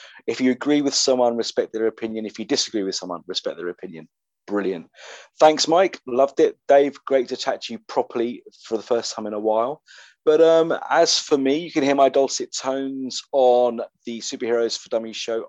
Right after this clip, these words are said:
on this very network and on the D C Comics News podcast and I Am the Night, where my son and I, who is our D J and mix master for Superheroes for Dummies,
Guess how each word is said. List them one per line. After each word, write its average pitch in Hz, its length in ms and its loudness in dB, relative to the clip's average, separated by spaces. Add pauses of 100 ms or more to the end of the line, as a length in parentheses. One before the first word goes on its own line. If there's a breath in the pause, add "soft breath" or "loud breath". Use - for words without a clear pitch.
on 127 180 0
this 92 200 -10
very 90 260 -2
network 113 460 -8 (420 loud breath)
and 123 180 2
on 120 140 2
the 113 60 -4
D 120 100 -2
C 110 140 -6
Comics 135 340 -4
News 147 140 -8
podcast 147 680 -2 (120)
and 110 340 -4
I 120 120 2
Am 110 120 -2
the 110 60 -8
Night, 110 240 -4
where 104 100 -6
my 104 140 -6
son 127 240 -8
and 117 100 -6
I, 113 280 -2 (320 soft breath)
who 139 80 -2
is 135 100 -2
our 139 160 6
D 135 240 -6
J 120 300 -2
and 110 180 -6
mix 113 240 -14
master 107 300 -12
for 185 220 2
Superheroes 113 400 -4
for 104 60 -16
Dummies, 107 380 -6